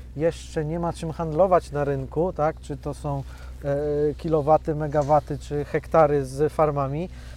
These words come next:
więc tutaj najpierw trzeba zadbać o samą generację i o to, żeby wybudować. Tak więc tutaj, tutaj od początku chcemy zadbać o to, żeby to, y, stanowiło wartość, nawet jeśli za dziesięć, za piętnaście lat, y,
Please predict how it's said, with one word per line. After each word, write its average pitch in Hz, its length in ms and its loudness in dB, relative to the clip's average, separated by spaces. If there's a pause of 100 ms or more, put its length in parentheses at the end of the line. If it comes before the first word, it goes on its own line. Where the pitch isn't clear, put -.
więc 143 180 -8
tutaj 180 280 0
najpierw 165 320 -2
trzeba 160 260 -2
zadbać 151 480 -2
o 151 160 -4
samą 151 300 -6
generację 147 600 -2
i 147 60 -2
o 147 60 -2
to, 147 140 -8
żeby 143 240 -4
wybudować. 135 580 -2 (120)
Tak 139 100 -10
więc 139 220 -10
tutaj, 156 340 0 (420)
tutaj 156 260 0
od 160 160 -4
początku 156 480 -6
chcemy 156 280 -4
zadbać 151 400 0
o 160 80 0
to, 151 140 -4
żeby 147 240 -4
to, 147 220 0 (380)
y, 151 100 -4
stanowiło 156 560 2
wartość, 170 680 6 (420)
nawet 165 380 4
jeśli 156 340 -4
za 139 200 4
dziesięć, 156 360 -6
za 151 100 0
piętnaście 156 680 -2
lat, 151 360 0
y, 151 140 2